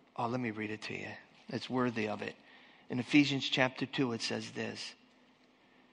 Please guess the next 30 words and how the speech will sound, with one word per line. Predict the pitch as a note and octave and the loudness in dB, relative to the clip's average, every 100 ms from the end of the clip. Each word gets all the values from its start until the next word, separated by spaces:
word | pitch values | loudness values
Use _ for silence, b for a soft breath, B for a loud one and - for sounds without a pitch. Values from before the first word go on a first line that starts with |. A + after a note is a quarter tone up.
| b b | b b
It | C3 | 0
says, | - C#3 B2 | 4 2 4
"And | C3+ | 2
are | C3 | 2
built | B2 D#3 E3 E3 | 4 4 4 2
upon | - C3 C3+ | 0 0 2
the | B2 | 0
foundations | - A#2+ A#2 C3 C3+ C#3+ B2+ | 0 0 2 2 2 -2 -2
of | A2+ | -2
the | A2+ | -2
apostles | A2+ - A#2+ B2 - C3 B2+ | -4 0 0 0 -2 -2 -4
and | A#2 | -8
the | |
prophets," | A2+ A#2+ A#2+ B2 C3 C3 - - B B B B B B B - | -4 2 2 2 -6 -8 -10 -12 B B B B B B B 2
meaning | C3 B2 A#2 - | 4 4 0 -2
o-, | A#2+ B2 - | 0 0 0
we're | B2+ B2+ | 0 0
built | A#2+ C#3 C3 | 4 2 2
upon | - A#2+ A#2 | 2 2 2
the | A2+ - | 0 0
Old | B2+ B2+ | 0 2
Testament | - C#3 - C3+ C3+ - | 2 2 2 0 0 -2
and | A2 A2 | -4 -2
New | B2+ | -2
Testament. | - C#3 - C#3 C3+ - | -2 -4 -4 -4 -4 -4
There | A#2 | -4
are | A2 | -2
people, | - C#3+ C#3+ A#2+ G2+ B B B | 0 0 2 0 -2 B B B
you | C3+ C3 | -2 2
know, | B2 G#2+ | 2 0